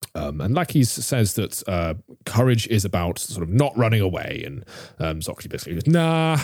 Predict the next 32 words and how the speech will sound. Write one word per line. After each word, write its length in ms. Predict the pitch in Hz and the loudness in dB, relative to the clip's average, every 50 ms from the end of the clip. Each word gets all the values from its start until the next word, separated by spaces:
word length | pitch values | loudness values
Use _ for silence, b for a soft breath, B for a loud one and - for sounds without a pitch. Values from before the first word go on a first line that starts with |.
| B B B | B B B
that's 240 | 131 123 110 95 - | 0 0 0 2 2
not 180 | 127 127 120 | 2 2 2
right." 340 | 95 90 90 92 87 87 - B B B B B B B B B B | 2 0 0 2 0 0 -2 B B B B B B B B B B
Um, 380 | - 104 87 90 90 82 87 92 - | 0 2 2 2 2 0 -2 -4 -2
you 140 | 127 110 85 | -2 -2 -2
know, 80 | 78 | 0
presses 300 | - - 123 104 - - | 0 0 0 0 0 -4
the, 120 | - - - - | -8 -8 -4 -2
"Er," 320 | 165 151 151 151 143 143 - - | 0 2 2 2 0 -2 -2 0
button, 400 | - 104 95 - - 107 117 113 - B B B B B B B | 0 0 0 0 0 0 0 0 -2 B B B B B B B
and 180 | - 123 165 123 | 4 4 6 6
then 100 | 127 131 | 4 4
Ni-, 140 | 127 120 - | 4 2 2
and 140 | - 123 110 - 95 101 | 2 0 2 2 2 2
then 140 | 104 104 107 | 2 4 2
Nicias 340 | 107 - - 107 101 92 - | 2 2 2 0 0 0 0
says, 280 | - 104 95 95 - - | -2 -2 -2 -2 -2 -2
"Oh, 340 | 165 151 120 123 113 101 92 - | 0 0 2 2 2 0 -2 0
well, 140 | 139 131 123 | 0 2 2
what 140 | 120 147 151 | 4 4 4
about, 380 | 147 139 147 139 131 - - - _ | 4 4 4 2 2 0 -4 -8 _
you 140 | - 165 127 | 0 0 2
know, 440 | 95 90 110 131 139 135 - 90 80 - _ - | 4 4 4 4 4 2 -2 -6 -10 -12 _ -6
knowing 440 | - 143 131 139 139 139 135 139 139 | 0 2 4 4 6 4 4 4 4
what 160 | 135 175 - - | 2 2 2 2
to 80 | 160 | 0
fight 300 | 143 - 220 220 190 151 | 0 2 2 0 0 0
for?" 260 | - 160 131 107 92 | 0 2 2 2 2
Then 120 | 82 98 104 | 0 -2 -4
Socrates 320 | - - - - 107 101 | -4 -6 -4 -2 -2 0
goes, 200 | - 107 95 92 - _ - | 2 0 0 -2 -4 _ -2
"Er, 440 | 190 185 180 180 175 170 170 175 170 | 0 2 2 2 2 2 2 0 0